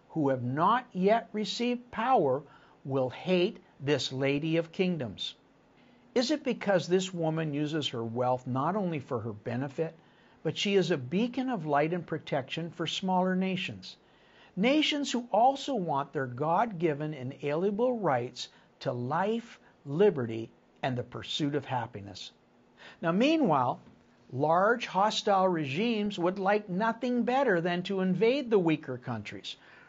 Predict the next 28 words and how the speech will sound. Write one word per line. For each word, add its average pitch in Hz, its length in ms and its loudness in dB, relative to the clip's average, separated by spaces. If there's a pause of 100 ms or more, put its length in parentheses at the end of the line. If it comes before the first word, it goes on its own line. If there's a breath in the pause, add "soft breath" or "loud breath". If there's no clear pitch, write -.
(220 loud breath)
rob 170 380 4
them 190 180 4
of 185 120 2
their 175 140 2
natural 180 480 2
resources 196 720 0
and 190 180 -2
their 202 80 2
freedom 214 440 -2
to 208 100 -4
prosper. 220 640 -2 (800 soft breath)
All 269 220 8
we 277 140 4
can 240 160 2
say 233 220 4
at 214 140 2
Prophecy 214 560 2
U 202 260 2
S 185 220 4
A 226 160 4
is, 151 320 0 (140)
"God 220 680 2
bless 220 580 4
the 147 120 -4
United 165 500 0
States 226 460 0
of 220 140 -2
America 202 800 0